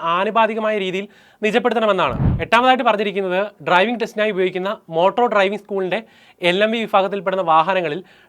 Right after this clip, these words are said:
ടെസ്റ്റ് റെക്കോർഡ് ചെയ്യുന്നതിനുള്ള ഡാഷ്ബോർഡ് ക്യാമറയും വെഹിക്കിൾ ലൊക്കേഷൻ ട്രാക്കിംഗ് ഡിവൈസും ഉണ്ടായിരിക്കണമെന്നാണ്. ഇത് ഉടമ തന്നെ വാങ്ങി ഘടിപ്പിക്കേണ്ടതാണ്.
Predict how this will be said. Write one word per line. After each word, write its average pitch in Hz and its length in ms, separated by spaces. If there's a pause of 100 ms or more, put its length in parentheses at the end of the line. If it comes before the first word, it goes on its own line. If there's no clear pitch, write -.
(140)
ടെസ്റ്റ് 214 360
റെക്കോർഡ് 233 280
ചെയ്യുന്നതിനുള്ള 214 420 (300)
ഡാഷ്ബോർഡ് 214 480
ക്യാമറയും 202 400 (460)
വെഹിക്കിൾ 240 360
ലൊക്കേഷൻ 220 440
ട്രാക്കിംഗ് 202 360
ഡിവൈസും 190 340 (100)
ഉണ്ടായിരിക്കണമെന്നാണ്. 185 680 (400)
ഇത് 202 160
ഉടമ 214 300
തന്നെ 208 160 (180)
വാങ്ങി 185 240
ഘടിപ്പിക്കേണ്ടതാണ്. 170 640